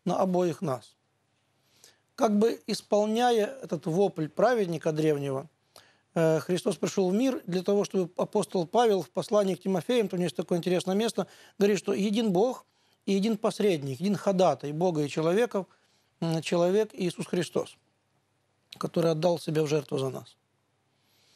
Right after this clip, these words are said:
Христос есть посредник между Богом и человеком. Он Бог, и поэтому может ходатайствовать перед Отцом, как равный перед равным. И Он человек – Поэтому Он знает наши нужды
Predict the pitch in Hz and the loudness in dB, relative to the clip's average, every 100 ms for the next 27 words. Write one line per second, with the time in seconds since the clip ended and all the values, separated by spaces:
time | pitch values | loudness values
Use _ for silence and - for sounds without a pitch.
0 | _ - - 185 - 311 233 220 233 - | _ -14 -4 -2 2 2 2 0 -2 0
1 | 226 - 247 208 180 190 170 185 202 190 | -2 2 0 2 0 -2 -2 0 2 2
2 | 180 160 175 165 143 - 143 - 233 190 | -2 -2 0 0 0 -4 -8 0 0 0
3 | - - 160 156 240 233 - _ _ _ | -6 -10 0 2 2 0 -12 _ _ _
4 | - 175 190 208 196 196 - - - 202 | -4 0 0 2 2 2 -2 -16 -2 2
5 | 185 208 170 - 151 170 165 156 - 240 | 4 4 0 -10 -4 -2 0 -2 2 0
6 | 233 - - - 185 170 180 175 160 160 | 0 -8 -20 -4 0 4 4 4 -2 -2
7 | 156 143 131 131 - _ - _ 202 220 | -2 0 -2 -4 -10 _ -20 _ 2 2
8 | 214 208 208 208 226 - - _ _ _ | 0 0 2 2 2 -2 -12 _ _ _
9 | _ _ _ _ _ _ _ 180 185 185 | _ _ _ _ _ _ _ 0 2 2
10 | 196 156 165 208 165 139 170 151 185 196 | 2 0 0 2 2 -2 -2 -2 -2 0
11 | 254 208 196 | 0 0 -2